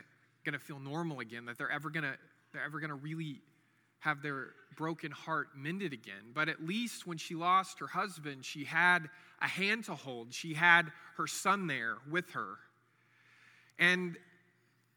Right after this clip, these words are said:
and she could trust that even if her husband was gone, as her son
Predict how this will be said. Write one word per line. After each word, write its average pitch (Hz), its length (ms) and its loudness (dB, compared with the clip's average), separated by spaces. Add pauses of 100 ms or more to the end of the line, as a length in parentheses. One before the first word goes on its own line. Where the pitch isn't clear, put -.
(160)
and 190 100 0
she 196 220 -4
could 175 180 0
trust - 640 2
that 175 240 8 (560)
even 247 220 0
if 247 80 2
her 202 100 6
husband 226 380 -2
was 175 180 -4
gone, 180 400 2 (400)
as 180 160 -2
her 185 100 2
son 214 500 2